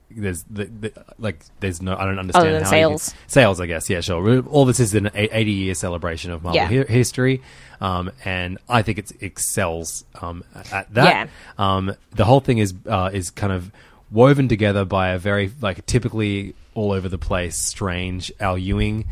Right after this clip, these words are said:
Speaker 2: Mm-hmm.
Speaker 1: um, kind of, like, you know, overlooking cosmic, uh, story that, that is, like, ingrained in Marvel's history. Um, but the great thing that they do here is that each page is a n-, different year assigned to a different
Speaker 2: Yeah.
Speaker 1: year. So it starts in nineteen thirty-nine and then goes all the way to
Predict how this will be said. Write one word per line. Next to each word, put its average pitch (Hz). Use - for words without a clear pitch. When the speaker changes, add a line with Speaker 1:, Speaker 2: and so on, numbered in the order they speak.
Speaker 2:
Mm-hmm. 196
Speaker 1:
um, 87
kind 90
of, 85
like, 82
you 98
know, 82
overlooking 92
cosmic, -
uh, 90
story 101
that, 95
that 95
is, 101
like, 101
ingrained 92
in 90
Marvel's 90
history. 131
Um, 95
but 101
the 110
great 139
thing 117
that 113
they 101
do 101
here 95
is 92
that 95
each 110
page 95
is 90
a 92
n-, 90
different 98
year 90
assigned 98
to 95
a -
different 170
Speaker 2:
Yeah. 165
Speaker 1:
year. 170
So 110
it 104
starts 113
in 110
nineteen 95
thirty-nine 90
and 90
then 87
goes 87
all 87
the 87
way 85
to 87